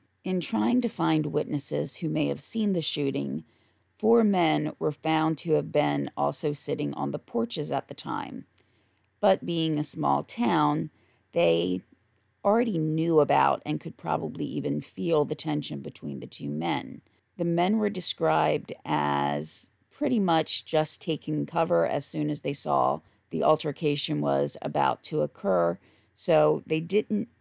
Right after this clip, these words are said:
actually see the full shooting because they were, for lack of any better term, hiding for cover. There was one man who actually was positioned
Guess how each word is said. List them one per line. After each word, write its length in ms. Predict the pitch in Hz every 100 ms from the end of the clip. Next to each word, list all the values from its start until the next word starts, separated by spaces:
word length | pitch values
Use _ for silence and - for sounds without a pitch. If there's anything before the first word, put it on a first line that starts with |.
| _ -
actually 520 | 160 160 - - 156
see 320 | 147 - 147
the 100 | 139
full 300 | 143 143 139
shooting 580 | 139 - 170 143 117 127
because 480 | 139 143 160 127 151
they 180 | 143 135
were, 420 | 139 - - 60 156 _ _ _ _ _
for 160 | - 151
lack 320 | 131 135 -
of 140 | 147
any 240 | 135 131 127
better 560 | - 180 160 151 156 160 _ _
term, 500 | - 156 147 147 - - _
hiding 360 | - 139 135 135
for 140 | -
cover. 420 | 139 208 185 - - _ -
There 180 | 175 165
was 460 | 165 180 202 208
one 480 | 175 160 160 165 160
man 580 | 160 170 147 143 143 - 151
who 320 | 156 147 147 -
actually 400 | 151 147 - 151
was 300 | 151 165 -
positioned 800 | 202 180 156 - 151 147 151